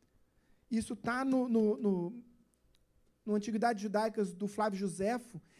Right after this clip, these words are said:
e ele conta todo esse, esse episódio. Ele diz assim: "Os samaritanos", queridos, a letra é tão pequena,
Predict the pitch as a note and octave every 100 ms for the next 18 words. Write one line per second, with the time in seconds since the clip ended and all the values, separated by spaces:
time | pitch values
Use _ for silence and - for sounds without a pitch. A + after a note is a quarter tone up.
0 | - G3 A3+ A#3+ B3 C4+ B3 A#3+ C4+ D#4
1 | C4+ - B3+ B3+ G#3+ A3+ A#3+ G3+ G#3 A3+
2 | G#3 A#3+ A#3 A#3 F#3+ - - _ _ _
3 | _ _ _ _ _ _ _ _ A#3 -
4 | C#4 C#4 B3+ - C4 C4+ D#4 E4 - -
5 | _ _ _ _ _ _ _ _ _ _
6 | _ _ _ _ _ _ _ - - E3+
7 | D3+ - F3 E3+ E3+ E3+ F3 E3+ G3+ F#3
8 | - E3+ E3